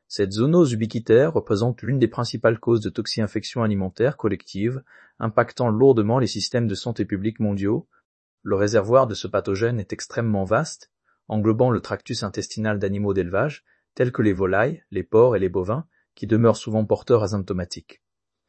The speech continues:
La contamination humaine s'opère par voie fécale orale, via l'ingestion d'aliments d'origine animale souillés, principalement les œufs, les produits ovoproduits ou les viandes insuffisamment cuites.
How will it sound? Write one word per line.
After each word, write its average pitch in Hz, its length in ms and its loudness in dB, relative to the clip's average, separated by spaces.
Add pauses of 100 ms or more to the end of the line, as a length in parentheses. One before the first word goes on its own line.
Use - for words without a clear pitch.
(280)
La 101 100 0
contamination 120 680 4
humaine 113 280 4
s'opère 113 380 2
par 90 140 2
voie 101 160 0
fécale 104 300 2
orale, 101 400 0 (200)
via 101 180 4
l'ingestion 117 460 0
d'aliments 104 340 2
d'origine 101 340 0
animale 98 320 -2
souillés, 101 440 -6 (340)
principalement 120 600 2
les 95 220 0
œufs, 107 180 0 (220)
les 98 100 -6
produits 117 320 2
ovoproduits 104 640 -2 (280)
ou 104 80 -2
les 101 100 4
viandes 117 300 0
insuffisamment 101 540 -2
cuites. - 420 -14